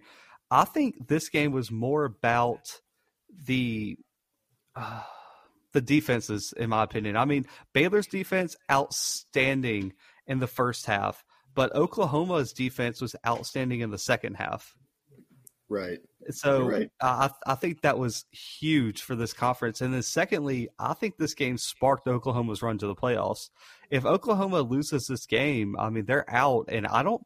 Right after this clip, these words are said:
Speaker 1: know how much motivation they have going forward in the season. So I, I think this game was significant for both of those reasons.
Speaker 2: Yeah,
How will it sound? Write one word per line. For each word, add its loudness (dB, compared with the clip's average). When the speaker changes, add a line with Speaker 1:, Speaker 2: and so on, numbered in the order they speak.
Speaker 1:
know 0
how 0
much -2
motivation 0
they 2
have -2
going 0
forward -2
in -2
the 0
season. -2
So 0
I, 2
I 4
think -2
this -2
game 2
was -4
significant -2
for -2
both 0
of -2
those -2
reasons. -10
Speaker 2:
Yeah, -2